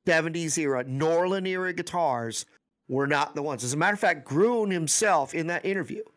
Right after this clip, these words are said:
and that, that's what I was gonna get at next, is Gruen himself is in that interview said the current le-, the current Gibson Fenders suck. Okay?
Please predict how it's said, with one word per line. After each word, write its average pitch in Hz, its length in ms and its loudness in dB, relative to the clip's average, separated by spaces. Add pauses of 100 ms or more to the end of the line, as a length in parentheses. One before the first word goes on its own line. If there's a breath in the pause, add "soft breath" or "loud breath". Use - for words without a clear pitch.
(720)
and 135 160 2
that, 147 220 0
that's 147 260 -2
what 147 100 -2
I 135 60 -2
was 127 140 -4
gonna 127 160 -4
get 135 160 -4
at 123 160 -2
next, 156 260 -2
is 123 140 -8 (240 loud breath)
Gruen 196 180 6
himself 185 380 0
is 147 80 -4
in 139 80 -4
that 139 180 0
interview 147 300 -2
said 113 200 -2
the 110 140 -8 (140)
current 190 320 -4
le-, 165 300 0
the 131 260 -4
current 190 420 0 (1040 loud breath)
Gibson 147 340 2
Fenders 143 540 0
suck. - 800 0 (880)
Okay? 147 360 2